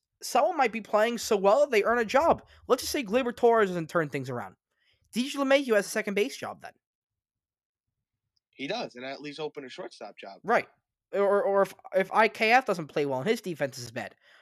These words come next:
Speaker 1: Torres is your, is your shortstop again.
Speaker 2: Yeah.
Speaker 1: So th-, there's a lot of things that can happen. I don't think it's bad that you have this kind of depth on your team. Not bad at all.
Speaker 2: No.
Speaker 1: I lo-, I look at the Dodgers from years past.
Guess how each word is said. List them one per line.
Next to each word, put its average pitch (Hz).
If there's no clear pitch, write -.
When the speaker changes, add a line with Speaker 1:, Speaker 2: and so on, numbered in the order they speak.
Speaker 1:
Torres 247
is 190
your, 185
is 180
your 196
shortstop -
again. 107
Speaker 2:
Yeah. 233
Speaker 1:
So 185
th-, 208
there's 233
a 240
lot 254
of 269
things 240
that 190
can 120
happen. 196
I 208
don't 233
think 214
it's -
bad 147
that 160
you 165
have 160
this 151
kind 147
of 131
depth 147
on 123
your 120
team. -
Not 190
bad 190
at -
all. 156
Speaker 2:
No. 156
Speaker 1:
I 190
lo-, 226
I 214
look 294
at 285
the 208
Dodgers 190
from 139
years 151
past. -